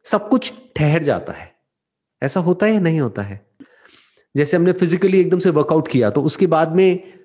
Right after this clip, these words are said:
कुछ देर ऐसा नहीं होता है, बीस पच्चीस मिनट या आधा घंटे तक, जब कोई थॉट्स नहीं चल रहे होते हैं माइंड में, कोई फीलिंग्स नहीं होती है, बस एक पीसफुल स्टेट होती है।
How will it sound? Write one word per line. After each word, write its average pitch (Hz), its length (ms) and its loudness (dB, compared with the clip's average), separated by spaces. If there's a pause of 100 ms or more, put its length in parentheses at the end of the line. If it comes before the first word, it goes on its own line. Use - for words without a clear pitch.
(260)
कुछ - 220 -4
देर 208 200 4
ऐसा 170 300 -2
नहीं 302 140 4
होता 226 220 2
है, - 460 0
बीस 156 200 2
पच्चीस 151 360 -2
मिनट 147 200 2
या 143 100 4
आधा 131 160 4
घंटे 127 220 0
तक, 143 120 0
जब 160 400 -2 (280)
कोई 277 160 4
थॉट्स 196 340 -2
नहीं 165 120 2
चल 131 140 0
रहे 98 140 -2
होते 92 180 -2
हैं 95 40 -2
माइंड 85 240 -6
में, - 120 -8
कोई 180 140 2
फीलिंग्स 165 420 -2
नहीं 143 120 0
होती 139 200 -4
है, 208 60 0
बस 226 220 -2
एक - 360 -6
पीसफुल 226 320 0
स्टेट - 300 -2
होती 98 240 -8
है। 80 180 -16